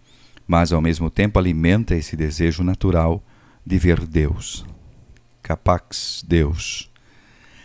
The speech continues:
que é a orientação dinâmica ao divino. O pecado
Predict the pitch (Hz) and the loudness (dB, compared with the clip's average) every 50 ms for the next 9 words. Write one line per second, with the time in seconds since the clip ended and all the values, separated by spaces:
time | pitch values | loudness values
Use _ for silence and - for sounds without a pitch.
0 | - - - 110 104 104 107 110 113 127 135 135 123 - 107 - - - 117 120 | -18 -6 0 4 4 6 6 6 4 4 2 2 0 0 -2 -2 -2 -2 -4 -4
1 | 113 92 98 98 85 85 92 104 113 113 104 - - - 76 71 - - - - | -4 -2 -2 0 0 2 0 0 0 0 -2 -2 -2 -4 -4 -4 -6 -12 -18 -20
2 | _ _ _ _ _ - - 90 87 85 85 85 92 92 78 92 98 101 82 73 | _ _ _ _ _ -4 0 2 2 2 2 2 0 0 2 4 2 2 2 0
3 | - - - - - - - - - - - - - - - - _ _ _ _ | -6 -12 -14 -20 -20 -20 -20 -20 -18 -16 -16 -16 -18 -20 -20 -20 _ _ _ _
4 | _ _ _ - _ _ _ _ _ _ _ - - - - - _ - - - | _ _ _ -20 _ _ _ _ _ _ _ -20 -20 -20 -20 -20 _ -16 -10 -6
5 | 120 - 101 - - - 98 104 113 107 110 117 | 0 0 0 0 0 0 0 0 0 -2 -4 -8